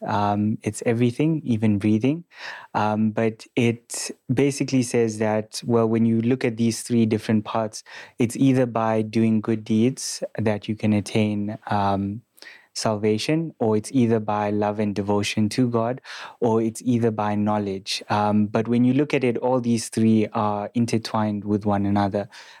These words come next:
And a lot of Hindu philosophers come about and say that because when you have knowledge, your actions change and you end up doing better or good actions. And some of those good actions involve being devoted to God and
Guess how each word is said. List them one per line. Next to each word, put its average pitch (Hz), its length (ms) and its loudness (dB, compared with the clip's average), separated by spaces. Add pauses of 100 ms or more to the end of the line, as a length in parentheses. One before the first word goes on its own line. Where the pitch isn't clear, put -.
And 113 120 4
a 113 60 4
lot 120 200 4
of 120 140 0
Hindu 117 280 0
philosophers 107 600 -2
come 110 220 0
about 101 400 0
and 104 100 0
say 120 240 0
that 98 280 -4
because 107 380 0 (280)
when 123 240 4
you 123 140 4
have 110 640 -2 (120)
knowledge, 110 640 2
your 104 340 2
actions 107 760 -2
change 110 440 2
and 107 140 2
you 107 240 2
end 110 160 2
up 104 200 -2
doing 104 300 0 (400)
better 110 500 -2
or 104 240 -4
good 107 320 0
actions. 123 520 0
And 110 240 0 (300)
some 135 240 0
of 117 140 0
those 117 200 2
good 113 220 -2
actions 110 540 -2
involve 104 580 0
being 104 260 2
devoted 101 520 -2
to 110 180 -2
God 98 380 -2
and 101 440 -2